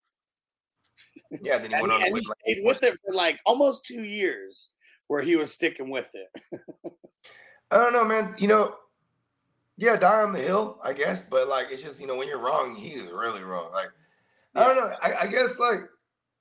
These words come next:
Speaker 1: there's something to that.
Speaker 2: After he said he was gonna fall off a cliff, he threw for, like, five thousand yards. <laughs>
Speaker 1: There's something to this. Why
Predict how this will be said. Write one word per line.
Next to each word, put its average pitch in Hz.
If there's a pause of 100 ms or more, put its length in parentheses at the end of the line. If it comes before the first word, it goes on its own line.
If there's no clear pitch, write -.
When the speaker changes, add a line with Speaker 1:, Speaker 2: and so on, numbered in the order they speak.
(500)
Speaker 1:
there's 170
something 196
to 233
that. 165
Speaker 2:
After 262
he 233
said 233
he 220
was 214
gonna 196
fall 185
off 175
a 139
cliff, 175
he 147
threw 160
for, 156
like, 131
five 127
thousand 104
yards. 92 (320)
<laughs> -
Speaker 1:
There's -
something 240
to 226
this. 127 (760)
Why 190